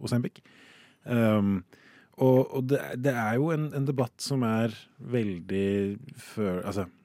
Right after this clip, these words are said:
følelsesbasert, for det blir, høres nesten litt nedlatende ut, men, men det, det er mye følelser involvert, selvfølgelig,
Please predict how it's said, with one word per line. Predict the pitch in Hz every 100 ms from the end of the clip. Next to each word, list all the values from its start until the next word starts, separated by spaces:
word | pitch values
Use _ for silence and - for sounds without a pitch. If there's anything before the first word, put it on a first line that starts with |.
| 110 -
følelsesbasert, | 101 - - 107 107
for | 113
det | 101
blir, | 101
høres | 98 90 85
nesten | 92 90
litt | 87
nedlatende | 95 90 87 85 - 92 90 90 95 92 - 113
ut, | 113
men, | 127 123 117
men | 120
det, | 120
det | 120
er | 120
mye | 131
følelser | 120 120 113 120
involvert, | 147 143 151
selvfølgelig, | - - 220